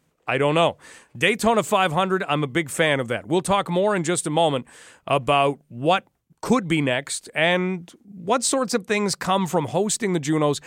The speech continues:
and doing it right. Because we have proven all the way back to two thousand one and the Canada Summer Games that when it takes a volunteer base in London, you just need to say, "Volunteers!"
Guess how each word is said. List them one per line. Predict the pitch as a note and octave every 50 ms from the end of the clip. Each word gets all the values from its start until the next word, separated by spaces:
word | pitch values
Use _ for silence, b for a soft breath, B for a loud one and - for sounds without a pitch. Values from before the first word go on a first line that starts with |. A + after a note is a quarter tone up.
| b b b b
and | D#3 E3 E3 C3
doing | D#3+ F3 - F3
it | E3 C#3+
right. | C3 C#3+ C#3 A2 - - _ _ _ _ _ _ _ _ _ _ _ -
Because | C3 D3+ - F3 E3+ D3+ C3+ F3 - -
we | C#3+ C#3+ F3 A3 A#3
have | A3+ G3 C#3+
proven | - F3 F#3+ F#3 E3+ E3 E3+ E3+ E3+ E3 D#3+ -
all | - F3 F#3+ A3 A#3
the | G#3+
way | F#3+ F#3 F3
back | D#3 D#3+ D3+ C#3 -
to | C#3+
two | C3 - E3
thousand | E3+ F3 E3+ E3 D#3 C3+ D3 C#3
one | C3+ C3+ C3+ B2 b b b b b b
and | b - C3+ C#3+ C3+ C3+
the | C3
Canada | - - E3 E3+ E3 D3+ C3+
Summer | - E3+ D3+ D3 C#3
Games | B2 C3+ C3+ C3 B2+ B2+ A#2+ - -
that | - B2+ C3 C3 B2+ B2+ A#2+ _
when | - C3+ B2+ C#3 C#3+ C#3
it | C3+ A2+
takes | - D#3+ F3 -
a | - D#3
volunteer | C#3 D3+ D#3+ D#3+ D3 C3+ - D3+ D3+ D3+
base | C3 D3+ D3+ D#3 - -
in | C#3+
London, | C3+ C#3 C#3+ D3 D3+ F3+ F3 b b b b b
you | B2 D3+ F3
just | E3 F3+ D#3 -
need | E3+ E3 D3+
to | C#3+
say, | C3 - E3+ D#3+ D#3 D#3 D3+ -
"Volunteers!" | - E3+ G#3+ B3 B3 G#3 - C4+ C#4 C4+ B3+ B3 B3 A#3+ G#3+ - -